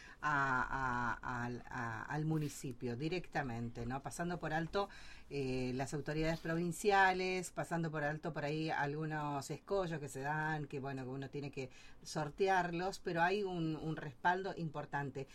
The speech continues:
Y también el municipio acompaña cada una de las determinaciones nacionales,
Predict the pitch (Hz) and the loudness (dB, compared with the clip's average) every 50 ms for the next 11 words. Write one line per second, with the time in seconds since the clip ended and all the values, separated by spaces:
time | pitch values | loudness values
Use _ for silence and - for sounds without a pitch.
0 | - - - - 196 202 - 226 220 214 220 233 254 269 247 226 208 185 180 - | -16 -18 -10 -8 -6 -2 0 2 2 4 4 4 6 4 2 2 0 0 -2 -2
1 | - 214 - 240 220 - 180 160 151 160 - 180 175 170 165 143 139 135 135 - | -4 0 2 2 2 2 0 0 0 6 8 8 8 8 6 2 0 -2 -4 0
2 | - 156 156 151 147 147 156 160 160 160 151 139 135 131 139 147 135 - 143 135 | 2 2 2 2 2 0 -2 -2 -2 -2 -2 -2 -2 -4 -4 -6 -6 -6 -6 -6
3 | 139 139 139 139 131 - - 151 160 156 151 151 139 - - 151 143 143 143 147 | -4 -6 -6 -6 -6 -6 -4 -4 -4 -4 -4 -6 -6 -6 -6 -4 -2 -2 -2 -2
4 | 156 180 196 - | -2 -2 -4 -6